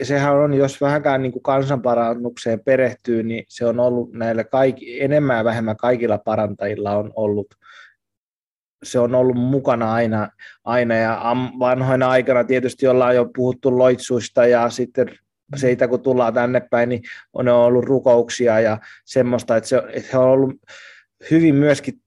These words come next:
Speaker 1: että tämmöistä niin kuin hengellistä, hengellinen niin kuin puoli on ollut osa sitä parannusta aina.
Speaker 2: Joo. Sieltä mä sain Kaustiselta nämä,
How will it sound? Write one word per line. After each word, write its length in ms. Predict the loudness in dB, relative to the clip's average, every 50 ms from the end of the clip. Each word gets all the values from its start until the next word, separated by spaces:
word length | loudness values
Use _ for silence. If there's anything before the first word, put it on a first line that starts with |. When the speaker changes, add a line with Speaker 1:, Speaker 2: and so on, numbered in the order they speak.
| _ -6
Speaker 1:
että 140 | -6 -6 -2
tämmöistä 340 | -2 -2 -2 -2 -4 -4 -4
niin 80 | 0 0
kuin 120 | 0 0
hengellistä, 920 | 0 0 0 2 2 2 2 2 2 2 2 0 -2 -4 -6 _ -18 -10 -4 0
hengellinen 640 | 2 2 2 2 2 2 2 2 2 0 0 -2
niin 140 | -2 -4 -4
kuin 260 | -4 -6 -6 -6 _ _ _ _ _ _ _ _ _ _ _ _ _ _ _ _ -2
puoli 420 | 2 4 6 8 8 6 6 4
on 120 | 2 2
ollut 300 | 2 2 4 4 4 2 2
osa 280 | 2 0 0 0 -2 -4
sitä 220 | -4 -2 -4 -4
parannusta 640 | -2 0 0 0 0 -2 -4 -8 -12 -8 -6 -4 -2
aina. 300 | 0 -2 -2 -4 -6 -12 -14 _ _ _ _ _ _ _ _ _ _ _ _ _ _ _ _ _ _ _ _ -8
Speaker 2:
Joo. 460 | -6 -6 -6 -6 -6 -8 -8 -10 _ _ _ _ _ _ _ _ _ _ _ _
Sieltä 380 | -14 -10 -6 -6 -4 -4 -4
mä 180 | -6 -6 -8 -8
sain 240 | -8 -10 -12 -12 -10
Kaustiselta 640 | -10 -10 -10 -10 -14 -16 -14 -12 -10 -10 -8 -6 -8
nämä, 340 | -8 -6 -6 -8 -8 -8